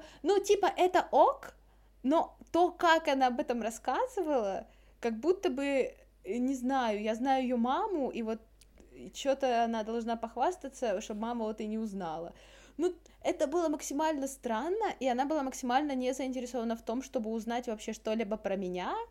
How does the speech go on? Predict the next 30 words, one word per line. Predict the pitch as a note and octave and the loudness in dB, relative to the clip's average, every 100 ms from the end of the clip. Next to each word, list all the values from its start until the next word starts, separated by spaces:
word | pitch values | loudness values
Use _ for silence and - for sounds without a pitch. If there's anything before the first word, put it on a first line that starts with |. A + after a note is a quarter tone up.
| - - - - - | -16 -20 -20 -12 -2
Она | A#3 A#3 | 0 0
просто | A#3 C4+ - G4 | 2 0 2 -2
хвасталась | - F#3+ A#3 - D#4+ A#3 A#3 | 0 2 2 2 -2 -2 -4
тем, | - F#3+ C4+ | -4 -2 -2
что | - G#3 | -6 -8
вот, | F#3 G3 C4+ C4+ A3+ | -4 0 0 -2 -8
она | F#3+ G3+ G#3+ | -6 -4 -4
в | |
разный | G3+ A3 A3 | -2 0 0
день | G#3 | -2
рождения | G3+ G#3+ A3 G#3 | -4 -4 -4 -4
в | |
Москве-Сити, | G3+ G#3+ G3+ - - B3+ C4 A#3 G3+ - | -8 -8 -8 -6 -4 -6 -6 -6 -6 -6
и | G#3 | -6
вот | G3+ | -6
они | A3 A3 | -4 -6
курили | - - A3+ | -6 -8 -8
траву, | A3 G#3+ G3+ G3+ A3+ B3 C4+ - - - | -6 -4 -4 -4 -4 -4 -8 -16 -20 -6
и | B3+ | 0
вот | A#3 C4+ - | 0 0 0
так | A#3 A#3+ A#3+ | -2 -2 0
они | A#3 A#3 | 0 0
там | A3 G#3+ | 0 -2
напились, | G#3 G#3+ G#3+ A3 A#3 | -2 -6 -6 -6 -6
и | A#3 | -6
вот | A3+ A3+ | -4 -2
так. | B3+ B3+ - | -4 -8 -8
Я | G#3 | -4
думаю, | A#3 A#3 F#3+ - G3 _ - _ - | -2 -2 -4 -12 -20 _ -20 _ -18
что? | - - - - E3 F3+ G3+ G3 | -18 -18 -10 -4 -2 -2 -4 -6